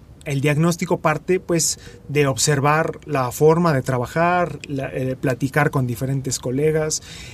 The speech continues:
y esto se debe principalmente, bueno, pues, a, a la educación que existe también en nuestro país, ¿no? La, la, las escuelas especializadas tienen que tener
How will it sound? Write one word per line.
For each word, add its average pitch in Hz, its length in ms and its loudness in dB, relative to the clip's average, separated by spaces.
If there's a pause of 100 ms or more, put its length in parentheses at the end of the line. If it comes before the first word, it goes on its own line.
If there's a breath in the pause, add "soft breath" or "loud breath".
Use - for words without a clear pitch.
y 156 140 6
esto 190 220 2
se 165 140 2
debe 180 180 4
principalmente, 160 880 2
bueno, 151 280 2
pues, - 300 -4 (240 loud breath)
a, 117 640 -8 (600)
a 139 160 2
la 143 80 4
educación 156 600 2
que 147 80 0
existe 147 320 -2
también 143 260 2
en 139 60 0
nuestro 131 300 -4
país, 135 480 -8
¿no? 123 180 -12 (140)
La, 143 320 -2
la, 131 480 0
las 135 260 -2
escuelas 165 460 4
especializadas 143 840 0
tienen 147 220 0
que 143 80 -4
tener 139 380 -4